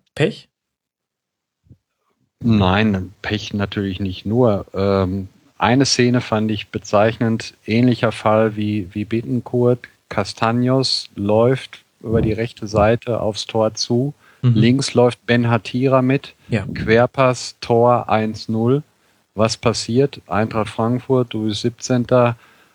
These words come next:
Speaker 2: hast, keine Ahnung, wann zum letzten Mal gewonnen, hast kaum Tore gemacht, dir irgendwie so ein eins null gegen Hannover rausgezittert. So, und dann triffst du halt die falsche Entscheidung, ne? Genau das, ne?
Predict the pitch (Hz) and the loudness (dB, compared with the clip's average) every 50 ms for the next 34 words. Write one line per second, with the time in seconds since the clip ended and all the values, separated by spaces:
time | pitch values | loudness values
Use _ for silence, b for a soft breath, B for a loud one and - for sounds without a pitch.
0 | b b _ _ _ 110 110 107 110 - - - - _ - 120 107 107 107 104 | b b _ _ _ -2 -2 -2 -2 -6 -10 -10 -12 _ -2 0 0 2 2 2
1 | 101 110 113 117 117 117 104 110 110 110 113 110 107 - - 110 107 110 107 - | 2 2 2 2 0 0 2 2 0 0 0 -4 -6 -6 -6 -2 -2 -2 -2 -2
2 | - - 113 113 107 107 107 107 107 107 107 101 92 107 107 110 113 113 110 101 | -6 -6 -2 0 2 4 4 4 2 0 -2 -2 0 0 0 0 2 0 -2 -2
3 | 95 104 101 - - - 110 107 107 110 107 - - 123 123 120 117 110 113 107 | -4 -6 -8 -10 -6 -2 -2 -2 -2 -2 -4 -2 -2 0 0 0 0 -2 -2 -2
4 | 110 113 113 113 - - - 110 101 101 104 104 113 104 107 107 98 - 101 104 | 0 0 0 -2 -2 -4 -4 -2 -2 -2 0 -2 -2 0 0 -2 -2 -2 -2 -2
5 | 107 107 - - 113 110 110 113 110 113 110 110 101 104 104 104 107 110 113 113 | -2 -4 -4 -4 -2 0 0 0 0 0 0 0 0 -2 0 0 0 0 0 0
6 | - 120 110 98 101 107 117 - - - 113 - - - 113 104 117 110 110 113 | 0 0 2 2 2 0 0 -2 -4 -8 -10 -8 -6 -6 -2 0 2 0 0 0
7 | - b b b b b b b b b b b b _ _ _ 117 110 95 87 | -4 b b b b b b b b b b b b _ _ _ -2 -2 -2 -2
8 | 90 87 98 98 104 107 101 - - - 117 - - - - 120 117 117 107 - | -2 0 0 0 0 -2 -4 -6 -6 -6 -4 -4 -4 -4 -2 0 0 0 0 0
9 | - 113 113 110 - - 107 - - 104 104 107 - - - 82 95 104 104 - | 0 0 0 0 0 -4 -8 -6 -2 -2 -2 0 0 -2 -2 -4 -4 -4 -2 -2
10 | 98 85 95 101 98 92 82 85 85 90 95 95 - - 101 98 95 95 110 131 | 0 2 2 2 0 0 -4 -6 -6 -6 -8 -6 -6 -4 -2 0 2 2 4 2
11 | 143 - - 113 120 120 - - - - b b b b b b b b b b | 2 2 4 2 2 2 0 -6 -12 -14 b b b b b b b b b b
12 | b _ _ - 101 110 120 139 143 | b _ _ 0 2 2 4 2 0